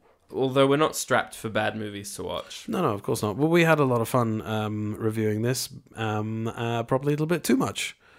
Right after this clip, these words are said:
Speaker 1: I, I think it was worth it just for the amount that we laughed there, 'cause I was just,
Speaker 2: Yeah.
Speaker 1: uh, I ho-, I hope you leave some of the
Speaker 2: I,
Speaker 1: laughing
Speaker 2: I, I
Speaker 1: in.
Speaker 2: will leave some of it in. I'm
Speaker 1: Not
Speaker 2: not gonna
Speaker 1: all of
Speaker 2: leave
Speaker 1: it
Speaker 2: all
Speaker 1: is.
Speaker 2: of it
Speaker 1: That's
Speaker 2: in
Speaker 1: a
Speaker 2: 'cause
Speaker 1: long
Speaker 2: it goes
Speaker 1: time.
Speaker 2: on <laughs> for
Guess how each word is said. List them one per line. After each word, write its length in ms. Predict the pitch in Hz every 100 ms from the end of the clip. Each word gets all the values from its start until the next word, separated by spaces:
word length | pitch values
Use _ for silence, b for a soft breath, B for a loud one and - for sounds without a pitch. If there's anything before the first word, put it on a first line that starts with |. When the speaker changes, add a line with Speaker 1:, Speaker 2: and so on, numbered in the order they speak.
| b b b b
Speaker 1:
I, 280 | 127 135 139
I 40 |
think 200 | 139 170
it 60 | 160
was 160 | 127
worth 220 | 117 110 113
it 80 | 98
just 160 | 110 -
for 60 |
the 80 | 110
amount 240 | 107 107
that 80 | 85
we 120 | 95 104
laughed 280 | 107 104
there, 180 | 92 95
'cause 200 | - 104
I 60 | 101
was 140 | 104
just, 260 | - - -
Speaker 2:
Yeah. 260 | 107 98 90
Speaker 1:
uh, 160 | 78 - - -
I 120 | 120
ho-, 120 | 143
I 120 | - 135
hope 240 | 156 156
you 320 | 123 117 - - _
leave 300 | - 110 107
some 220 | - 110 104
of 120 | 101
the 100 | 120
Speaker 2:
I, 20 |
Speaker 1:
laughing 160 | 117 98
Speaker 2:
I, 80 | 117 117
I 40 | 120
Speaker 1:
in. 60 |
Speaker 2:
will 80 | 123
leave 180 | 127 131
some 220 | - 123
of 120 | 113
it 120 | 104 101
in. 240 | 101 101
I'm 220 | 98 104
Speaker 1:
Not 120 | 120
Speaker 2:
not 0 |
gonna 120 | 113 113
Speaker 1:
all 60 |
of 60 | 113
Speaker 2:
leave 80 | 110
Speaker 1:
it 120 | 104
Speaker 2:
all 120 | 147
Speaker 1:
is. 180 | 143 113
Speaker 2:
of 0 |
it 100 | 110
Speaker 1:
That's 160 | 107 107
Speaker 2:
in 40 |
Speaker 1:
a 40 | 113
Speaker 2:
'cause 180 | 113 113
Speaker 1:
long 80 |
Speaker 2:
it 120 | 113 -
goes 240 | 113 107
Speaker 1:
time. 80 | 110
Speaker 2:
on 120 | 107
<laughs> 80 | -
for 180 | -